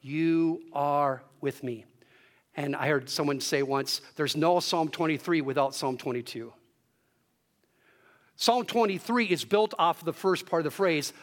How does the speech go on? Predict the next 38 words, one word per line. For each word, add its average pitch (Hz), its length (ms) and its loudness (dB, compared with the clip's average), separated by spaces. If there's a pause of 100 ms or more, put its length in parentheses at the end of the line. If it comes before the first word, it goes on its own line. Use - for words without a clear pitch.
"The 160 100 2
Lord 185 680 2
is 170 440 2
my 156 380 2
shepherd." 147 560 -2 (380)
You 220 80 0
don't 320 180 4
get 247 220 4 (160)
any 320 240 6
of 330 80 4
the 294 120 4
other 247 300 4
stuff - 540 0 (180)
in 208 140 2
Psalm 226 260 2
twenty-three. 196 380 0 (180)
I 339 140 6
get 330 200 2
so 277 180 4
frustrated 247 680 2 (160)
when 196 160 4
the 180 60 4
world 226 280 4
quotes 214 320 2
Psalm 214 240 2
twenty-three, 208 640 0 (120)
like 180 220 2
they 269 140 6
get 247 240 2
all 208 160 4
that. 156 180 2 (180)
You 196 180 2
don't 320 200 4
get 370 240 2
that 147 220 0 (1040)
unless 254 300 6
the 262 140 4
Lord 247 600 4